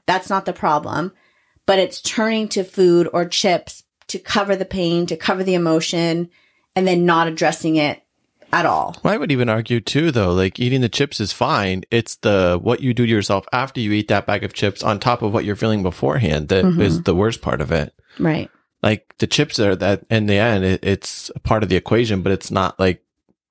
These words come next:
Speaker 2: the biggest issue.
Speaker 1: And I think a lot of times for me, what I've noticed is it's either when I'm turning to food, it's either because I was starving myself and not eating enough, and I'm so hungry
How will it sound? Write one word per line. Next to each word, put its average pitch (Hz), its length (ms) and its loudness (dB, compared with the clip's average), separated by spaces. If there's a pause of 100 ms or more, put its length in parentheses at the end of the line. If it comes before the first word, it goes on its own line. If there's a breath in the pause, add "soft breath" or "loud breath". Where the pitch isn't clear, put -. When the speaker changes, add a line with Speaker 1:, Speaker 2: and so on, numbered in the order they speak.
(240)
Speaker 2:
the - 80 -2
biggest 101 420 0
issue. 78 440 -2 (380 loud breath)
Speaker 1:
And 220 80 2
I 226 60 2
think 226 240 2
a 208 100 0
lot 190 260 2
of 208 80 -2
times 190 360 -2
for - 140 -8
me, 185 260 -2
what 185 140 2
I've 170 200 2
noticed 190 720 0 (420 soft breath)
is 180 520 2
it's 190 280 -2
either 180 800 2
when 190 160 0
I'm 185 160 2
turning 190 300 -2
to 180 60 -2
food, 190 480 0
it's 185 260 -4
either 185 320 0
because 180 440 -2
I 160 120 4
was 165 160 0
starving 175 380 0
myself 190 420 0
and 180 120 2
not 160 220 2
eating 175 240 2
enough, 190 340 0
and 175 140 -2
I'm 170 160 0
so 180 400 0
hungry 180 640 0